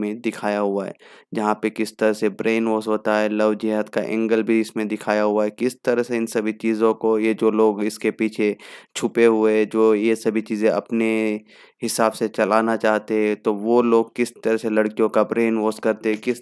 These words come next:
तरह से उनको इस्लाम में कन्वर्ट करवाते, किस तरह से बाद में उस, उनको, आ, आईएसआईएस में भेजा जाता है, किस तरह से वो सभी चीज़ें as a आईएसआईएस रिक्रूट मेंबर बन के उनके पास करवाई जाती है। इसके अलावा लव जिहाद का एंगल भी दिखाया हुआ है, तो ये सभी एंगल को डीप में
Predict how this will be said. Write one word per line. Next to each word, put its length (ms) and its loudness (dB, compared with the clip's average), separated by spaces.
तरह 200 0
से 120 -6
उनको 380 -4
इस्लाम 380 -4
में 140 -2
कन्वर्ट 360 2
करवाते, 520 0
किस 280 -2
तरह 140 0
से 140 -4
बाद 280 4
में 60 0
उस, 200 -2
उनको, 540 0
आ, 400 2
आईएसआईएस 840 2
में 380 -2
भेजा 300 2
जाता 340 2
है, 100 0
किस 280 -4
तरह 120 4
से 120 0
वो 160 2
सभी 300 0
चीज़ें 520 0
as 100 -4
a 220 2
आईएसआईएस 640 2
रिक्रूट 640 0
मेंबर 300 0
बन 280 0
के 300 2
उनके 320 -4
पास 300 2
करवाई 480 2
जाती 440 2
है। 160 0
इसके 420 -4
अलावा 420 4
लव 260 4
जिहाद 420 -2
का 120 0
एंगल 320 0
भी 120 2
दिखाया 360 -2
हुआ 80 2
है, 60 -4
तो 100 -4
ये 80 2
सभी 300 2
एंगल 300 0
को 140 -2
डीप 340 0
में 200 -2